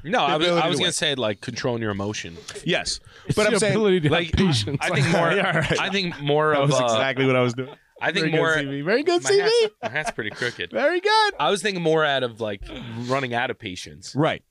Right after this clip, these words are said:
Speaker 2: Okay. No, no, but I'm, I'm saying just at a base level, right? It's the, the ability to wait. Um, and then I think it's, it becomes the ability for me to wait for something that you really want and need in a moment.
Speaker 1: Deferred gratification.
Speaker 2: Right?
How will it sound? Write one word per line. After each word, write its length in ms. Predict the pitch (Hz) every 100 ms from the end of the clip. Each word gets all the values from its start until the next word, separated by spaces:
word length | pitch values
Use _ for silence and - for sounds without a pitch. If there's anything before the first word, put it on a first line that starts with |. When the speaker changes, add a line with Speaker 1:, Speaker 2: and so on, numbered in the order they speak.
| -
Speaker 2:
Okay. 280 | 175 247 214 _
No, 120 | 202
no, 120 | 202
but 140 | 151 160
I'm, 120 | 156
I'm 120 | 147
saying 180 | 160 165
just 140 | 151
at 80 | 165
a 40 | 156
base 400 | 135 160 160 127
level, 340 | 117 98 110
right? 160 | 110 120
It's 160 | 110
the, 300 | 127 120 110
the 140 | 110 120
ability 480 | 101 139 151 151 147
to 140 | -
wait. 320 | 117 95 120 - - - _
Um, 340 | - 117 113 110
and 100 | 135
then 80 | 143
I 80 |
think 600 | 139 - 151 143 - - - _ _
it's, 460 | - 147 - - - -
it 120 | 143
becomes 600 | 139 - 185 143 135 -
the 220 | 113 127
ability 640 | 120 127 156 151 143 131
for 180 | 117 -
me 260 | 110 104 143 - - - _ _ -
to 140 | 170
wait 540 | 127 110 120 160 226 - _ _
for 160 | - 143
something 540 | - 170 156 - 139
that 200 | 123 120
you 80 | 120
really 340 | 113 143 139
want 380 | 123 117 131 127
and 220 | 101 104 110
need 220 | 143 139
in 100 | 110
a 40 |
moment. 380 | 98 90 90 160 - _ _ _ 101 87 _ _ _ _ _ _
Speaker 1:
Deferred 360 | 110 123 110
gratification. 580 | 98 101 98 - 95 -
Speaker 2:
Right? 200 | 110 147